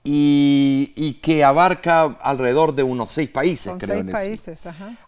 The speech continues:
Speaker 1: Alabamos a Dios porque su obra avanza y oramos
Speaker 2: Amén.
Speaker 1: por el trabajo que nuestros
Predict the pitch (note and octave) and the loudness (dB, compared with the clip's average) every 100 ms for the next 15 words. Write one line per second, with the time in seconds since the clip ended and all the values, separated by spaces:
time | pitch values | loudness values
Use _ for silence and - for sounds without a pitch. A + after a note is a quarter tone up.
0 | - D3 D3+ F#3 G#3 G#3 E3+ F3 G3 D3 | 0 4 6 6 4 2 2 4 4 4
1 | - D3 B2+ B2+ - C#3 C3+ E3+ E3 D#3 | 2 0 0 -4 -6 -2 4 4 4 4
2 | C#3+ E3 D3+ A#2+ G#2 - - - - E2 | 4 4 0 -4 -8 -10 -16 -20 -18 -8
3 | F#2+ G#2+ D#3 F3+ F#3 E3 C3+ C#3 F3 F3 | 0 4 4 4 0 0 0 2 0 0
4 | E3 A2+ A2+ E3+ - C#3+ B2+ A#2 B2 A2+ | -2 -2 -2 -4 -6 -6 -4 -4 -6 -8
5 | - C3+ D3 | -8 -8 -8